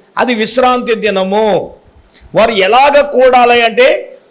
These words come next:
పరిశుద్ధ సంఘముగా కూడాలి,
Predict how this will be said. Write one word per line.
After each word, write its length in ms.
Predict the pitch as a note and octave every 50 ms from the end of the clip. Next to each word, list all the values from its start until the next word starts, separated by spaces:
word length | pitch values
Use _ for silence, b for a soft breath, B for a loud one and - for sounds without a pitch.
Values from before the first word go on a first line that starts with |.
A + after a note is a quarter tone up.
| - F#3
పరిశుద్ధ 680 | G#3 A3+ C#4 C4+ - - C4 B3 A3 G#3 G#3 B3+ C4
సంఘముగా 1080 | C4 - - - G#3 A3+ A#3+ B3 A#3 B3 A#3+ A#3+ A#3+ A3+ A3 A#3 B3 C#4+ - - - - _ _ _ _ _ -
కూడాలి, 840 | - G#3 A3 B3 A#3+ A#3+ A3 G#3+ G#3+ A3 A3 G#3 E3+ - - -